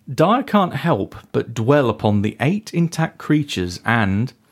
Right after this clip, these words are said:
the strange things we had tried so hard to lay to somebody's madness, those frightful graves, the amount and nature of the missing material, Gedney,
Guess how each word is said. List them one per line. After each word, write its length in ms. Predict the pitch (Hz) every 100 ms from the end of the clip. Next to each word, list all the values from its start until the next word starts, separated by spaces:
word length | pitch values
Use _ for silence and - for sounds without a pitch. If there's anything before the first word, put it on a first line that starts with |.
| _ _ _ _
the 80 | -
strange 440 | - 151 160 156
things 340 | 160 127 123 113
we 160 | 117
had 140 | 110 -
tried 400 | 127 123 127 -
so 340 | - 143 151
hard 380 | 151 127 104 104
to 240 | - 110
lay 320 | 107 143 107 95
to 100 | 92
somebody's 600 | - 120 110 113 113 110
madness, 580 | 110 101 76 62 - - - - - _ -
those 200 | 95 -
frightful 580 | - 131 131 131 - 123
graves, 760 | 123 113 98 - - - - - - _ -
the 60 | 120
amount 340 | 120 151 175 -
and 200 | 120 117
nature 540 | 131 147 - 101 - - 107
of 200 | 101 104
the 80 |
missing 560 | 104 110 110 127 117 117
material, 640 | 110 110 123 117 98 82 - _ _ _ _ _ -
Gedney, 500 | 110 131 - - -